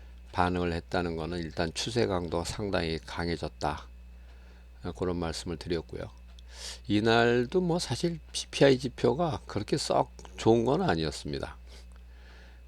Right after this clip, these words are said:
뭐 일단 이제 인플레 완화 기조는 이제 이어갔다고 이제 볼 수는 있는데, 일단 뭐 그렇게 썩 좋지는 않았는데도 불구하고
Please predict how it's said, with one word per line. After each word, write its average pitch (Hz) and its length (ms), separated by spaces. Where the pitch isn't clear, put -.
뭐 90 120
일단 98 520
이제 95 180
인플레 98 600
완화 95 340
기조는 95 540
이제 101 180
이어갔다고 90 680
이제 90 120
볼 90 200
수는 104 260
있는데, 78 500
일단 87 200
뭐 85 180
그렇게 - 320
썩 95 280
좋지는 95 540
않았는데도 76 680
불구하고 76 640